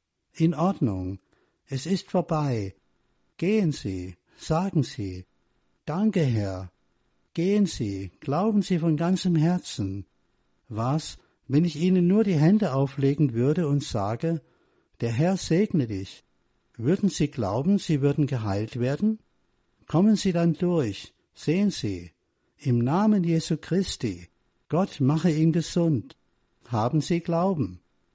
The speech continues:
Ich habe noch nie so viele Leute gesehen, die so, „Diese Frau hier hat auch Arthritis, Komplikationen, Dinge.“ Ja, das stimmt.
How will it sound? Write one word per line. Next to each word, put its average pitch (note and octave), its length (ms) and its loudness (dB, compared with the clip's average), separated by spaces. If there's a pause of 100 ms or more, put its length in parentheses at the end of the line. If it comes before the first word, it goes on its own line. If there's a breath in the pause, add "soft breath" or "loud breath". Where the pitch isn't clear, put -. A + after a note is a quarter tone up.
(260)
Ich C#3+ 200 -4
habe E3 220 2
noch C#3 160 4
nie F3 240 4
so F#3 300 0
viele F3+ 320 -2
Leute C#3+ 360 0
gesehen, D#3 640 -2
die C#3 160 -2
so, C3 420 0 (640)
„Diese F3+ 260 0
Frau F3 340 0
hier C#3+ 260 2
hat A#2 160 -2
auch F#3+ 260 0
Arthritis, A2 800 -4 (400)
Komplikationen, D3+ 1200 2 (420)
Dinge.“ C3 460 0 (640)
Ja, A#2+ 520 -2 (280)
das F3+ 200 0
stimmt. G3 520 -2